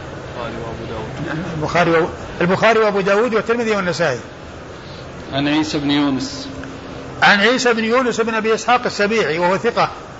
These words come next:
Speaker 2: أخرج له أصحاب كتب الستة.
Speaker 1: عن أبيه.
Speaker 2: عن أبيه يونس بن أبي إسحاق السبيعي، وهو صدوق يهم قليلا، أخرج حديثه البخاري في جزء القراءة ومسلم وأصحاب السنن.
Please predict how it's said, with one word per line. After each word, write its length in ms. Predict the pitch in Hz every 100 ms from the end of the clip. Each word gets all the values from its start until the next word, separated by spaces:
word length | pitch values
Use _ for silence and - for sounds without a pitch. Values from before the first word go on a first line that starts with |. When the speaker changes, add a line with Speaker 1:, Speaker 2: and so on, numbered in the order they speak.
| - -
Speaker 2:
أخرج 300 | 185 214 214
له 140 | 208
أصحاب 240 | - 214
كتب 180 | 196 180
الستة. 400 | 180 202 - 143 - - - - - - - 139
Speaker 1:
عن 160 | 143 147
أبيه. 300 | 131 135 131 - - - - -
Speaker 2:
عن 180 | 180 196
أبيه 340 | 196 247 233 196 -
يونس 380 | 185 233 233 208
بن 160 | 214 220
أبي 220 | 208 214
إسحاق 280 | - 233 247
السبيعي، 540 | 196 208 208 214 143 120 - - - - - - -
وهو 200 | 185 190
صدوق 460 | 202 208 247 247 214
يهم 340 | 220 185 214
قليلا، 560 | 208 214 220 208 170 190
أخرج 260 | 175 214 196
حديثه 300 | 202 202 208
البخاري 360 | 190 208 202
في 80 | 185
جزء 220 | 190 190
القراءة 440 | 180 202 226 247 240 - - - - - - - - -
ومسلم 400 | 180 220 226 226
وأصحاب 320 | 214 196 202
السنن. 340 | 180 - 175